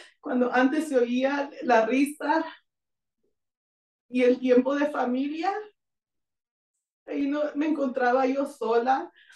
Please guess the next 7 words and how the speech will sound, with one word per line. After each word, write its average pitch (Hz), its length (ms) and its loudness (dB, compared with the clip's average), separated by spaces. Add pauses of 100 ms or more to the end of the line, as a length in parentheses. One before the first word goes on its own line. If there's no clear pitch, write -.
(340)
en - 160 -12
una 220 200 -2
recámara, 247 1000 -4 (1400)
en 214 160 -2
una 226 160 0
casa 247 300 -2
abandonada, 262 760 2